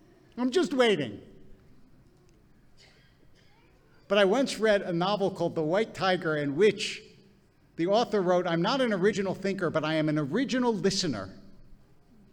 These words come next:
And I thought, how great to try to be creative in the way you listen. In not judging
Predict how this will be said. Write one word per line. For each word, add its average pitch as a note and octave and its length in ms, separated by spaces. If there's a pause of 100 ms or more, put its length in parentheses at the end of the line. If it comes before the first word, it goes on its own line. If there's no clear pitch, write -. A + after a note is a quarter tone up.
(680)
And D3+ 160
I G#3 120
thought, G3+ 260
how G3 180
great G3 500
to F#3 80
try F3+ 280
to G3 80
be F#3 140
creative F3+ 600
in D3 120
the D3 100
way D3+ 220
you E3+ 220
listen. D3 460 (4000)
In C#3+ 140
not F#3 200
judging A2 560